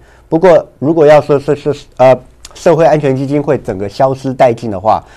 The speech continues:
我个人是不觉得会发生这样的事。只不过中间怎么改革呢？可能是会非常的 ugly 哦。所以我们刚刚在讲说，为什么你计划要从六十五岁延长工作到七十岁呢？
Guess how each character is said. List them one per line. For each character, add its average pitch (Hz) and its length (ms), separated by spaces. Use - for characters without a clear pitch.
我 110 380
个 156 240
人 113 160
是 131 120
不 117 160
觉 110 160
得 104 80
会 110 120
发 107 240
生 110 180
这 107 80
样 98 140
的 95 100
事。 85 340
只 123 120
不 131 120
过 151 260
中 156 200
间 165 260
怎 120 140
么 123 160
改 104 320
革 101 200
呢？ 113 220
可 - 160
能 101 140
是 120 120
会 110 200
非 131 260
常 113 220
的 98 80
ugly 107 560
哦。 52 120
所 175 100
以 175 80
我 151 80
们 151 140
刚 190 140
刚 220 100
在 220 100
讲 123 220
说， 151 280
为 190 240
什 170 160
么 131 100
你 110 160
计 151 220
划 139 180
要 131 100
从 113 240
六 165 240
十 143 140
五 131 180
岁 117 380
延 117 380
长 120 540
工 160 320
作 156 220
到 131 240
七 - 260
十 123 160
岁 127 240
呢？ 104 240